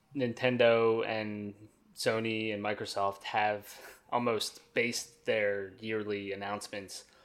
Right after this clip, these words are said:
off of E three, right? So it would make sense for them to at least continue to announce stuff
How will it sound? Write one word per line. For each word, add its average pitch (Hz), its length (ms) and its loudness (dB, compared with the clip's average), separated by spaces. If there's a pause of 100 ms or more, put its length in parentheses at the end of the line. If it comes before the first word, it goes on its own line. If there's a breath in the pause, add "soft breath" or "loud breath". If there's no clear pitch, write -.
(160 soft breath)
off 123 300 10
of 107 140 -6
E 98 120 -6
three, 95 420 -10 (360)
right? 104 260 2 (520 soft breath)
So 117 520 6
it 131 100 2
would 120 160 0
make 120 240 6
sense 139 540 4
for 120 200 -2
them 107 280 -2
to 104 460 -6 (340)
at 113 160 -2
least 117 220 -2
continue 113 520 -6
to 113 200 -6
announce 101 720 -4 (600)
stuff - 580 2